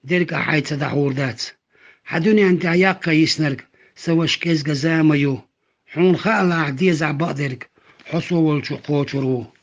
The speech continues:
بركوشن ديريز خيل لدوخرنا. شيئان خنيا ايه لدوخش الخيت شو بيحكم بالقين تيرا دول. لدو عشان مو خيت آلي،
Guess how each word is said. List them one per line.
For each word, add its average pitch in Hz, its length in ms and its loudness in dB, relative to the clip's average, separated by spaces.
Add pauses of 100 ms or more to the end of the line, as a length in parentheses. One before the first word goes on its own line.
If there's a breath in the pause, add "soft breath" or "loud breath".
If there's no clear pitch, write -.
(1120 soft breath)
بركوشن 175 720 0
ديريز 165 540 2
خيل 165 420 4
لدوخرنا. 151 800 2 (520 soft breath)
شيئان 165 580 2
خنيا 170 400 4
ايه 175 280 4
لدوخش 160 540 0
الخيت 143 460 -4
شو 147 360 -4
بيحكم 147 400 -2
بالقين 147 400 -2
تيرا 131 220 -6
دول. 120 300 -6 (1900)
لدو 180 320 2
عشان 165 380 2
مو 185 220 6
خيت 156 320 -2
آلي، 147 380 -2